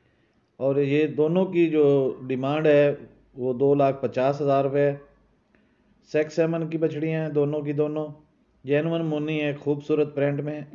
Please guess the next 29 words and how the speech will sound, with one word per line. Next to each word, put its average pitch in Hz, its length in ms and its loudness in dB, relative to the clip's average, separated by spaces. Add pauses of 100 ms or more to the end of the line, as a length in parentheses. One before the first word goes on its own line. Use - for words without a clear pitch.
(200)
<clears throat> 151 120 -10
लाख 165 360 6
बछड़ियाँ 170 400 -2
हैं। 165 160 -10 (2000)
दोस्तों, 160 360 2
अगर 156 180 6
आप 151 340 0 (1300)
लेना 135 320 -2
चाहें 151 380 2
तो 151 360 0 (680)
इनका 143 220 -2
screenshot 135 680 0
हमें 127 200 -2
भेज 127 220 -2
सकते 156 260 -4
हैं, 151 80 -4
हम 143 200 -2
इनकी 131 220 -6
detail 135 380 -2
video 135 320 0
अलग 135 220 2
से 151 160 -4
भी 147 120 -2
आपको 139 280 0
भेज 135 240 0
सकते 143 260 -4
हैं। 147 220 -4 (800)
आप 139 240 0
हमारे 139 300 0